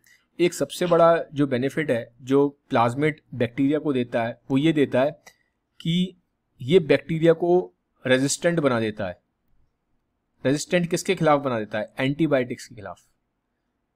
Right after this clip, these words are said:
एंटीबायोटिक्स क्या होते हैं? एंटीबायोटिक्स बैक्टीरिया को मारते हैं। हम दवाई खाते हैं एंटीबायोटिक्स,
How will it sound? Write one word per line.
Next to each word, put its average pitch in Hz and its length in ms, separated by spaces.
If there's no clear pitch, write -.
एंटीबायोटिक्स 151 600
क्या 170 160
होते 101 280
हैं? 87 100
एंटीबायोटिक्स 143 760
बैक्टीरिया 135 400
को 151 140
मारते 101 360
हैं। 85 140
हम 120 160
दवाई 123 240
खाते 160 280
हैं 160 80
एंटीबायोटिक्स, 147 640